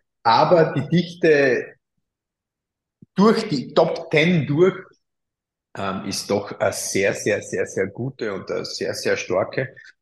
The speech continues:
Auch so, wie sie noch nicht oft in dieser, in dieser Masse da waren. Also es waren doch fast dreißig Open Class Bodybuilder da auf der Bühne.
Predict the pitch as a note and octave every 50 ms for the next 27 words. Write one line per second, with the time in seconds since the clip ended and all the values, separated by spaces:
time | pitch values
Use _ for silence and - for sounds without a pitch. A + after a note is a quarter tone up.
0 | _ _ - G2+ A#2+ C#3 C3+ - - - C3+ A#2 A2+ C#3+ C#3 C#3 - - C#3 B2+
1 | A#2+ A#2 A2 A2 G2 - - _ _ _ _ _ _ _ _ _ _ _ _ _
2 | _ _ _ _ _ _ _ _ _ _ _ _ _ _ _ _ _ _ _ _
3 | _ _ _ _ _ _ - - D3 C#3 C3+ C#3+ C3 C#3 - D3 D3+ D#3+ F3 -
4 | - - - - - - C#3 C#3 - - - - - - _ _ _ _ _ _
5 | _ _ _ _ _ _ - D3 C#3+ C#3 C3 A2 A#2+ E3 F3 F3 E3+ E3+ - D3+
6 | B2 A#2 A2+ - - C3+ B2 A2 A#2+ D3+ D3 - - A#2 A2+ G#2 F2 - - -
7 | - A#2+ G2+ F#2+ F#2 F2+ F#2+ G2 G2+ F#2+ F#2 - G2+ F#2+ - G2 G2 G2 F#2 G#2
8 | - - A#2+ G#2+ - - F2+ E2 - G2+ - - - - - - A#2+ A#2 - B2
9 | A2 - - - G#2 A2 A#2 A2+ - - A2+ - G#2+ A2 G2+ G#2 G#2+ A2+ A2 -
10 | - - F#2+ - - G2 G2+ A2 B2 B2+